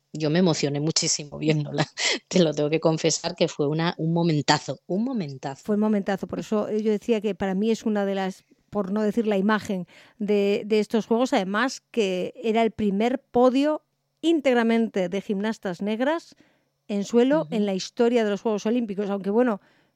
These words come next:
Speaker 2: eso <laughs> cambió, cambió esta semana cuando salió esa resolución extraña que no sé cómo explicarla, eh, Vero, de una reclamación de las rumanas en el tas, después de que Estados Unidos reclamase ahí mismo a los jueces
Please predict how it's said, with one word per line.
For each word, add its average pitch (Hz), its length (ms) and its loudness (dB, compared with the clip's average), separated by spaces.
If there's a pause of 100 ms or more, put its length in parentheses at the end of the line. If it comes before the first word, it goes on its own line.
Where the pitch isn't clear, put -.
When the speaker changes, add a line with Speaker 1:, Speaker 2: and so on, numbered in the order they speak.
(220)
Speaker 2:
eso 254 600 2
<laughs> - 580 0
cambió, 294 500 6 (360)
cambió 302 340 6
esta 311 240 4
semana 294 500 4
cuando 240 640 4
salió 262 500 6 (300)
esa 262 240 4
resolución 277 580 4 (120)
extraña 277 560 4
que 226 100 2
no 233 80 2
sé 311 120 -2
cómo 294 160 2
explicarla, 196 960 0 (280)
eh, 214 260 0
Vero, 254 380 4 (280)
de 208 640 4
una 254 200 2
reclamación 254 640 0
de 233 80 0
las 226 160 0
rumanas 240 500 0
en 240 80 2
el 226 160 -2
tas, 294 300 0
después 226 400 -2
de 233 160 0
que 233 180 0
Estados 240 460 0
Unidos 220 480 -2
reclamase 214 580 -2
ahí 247 100 4
mismo 240 380 0
a 233 60 -2
los 226 180 -2
jueces 254 500 -2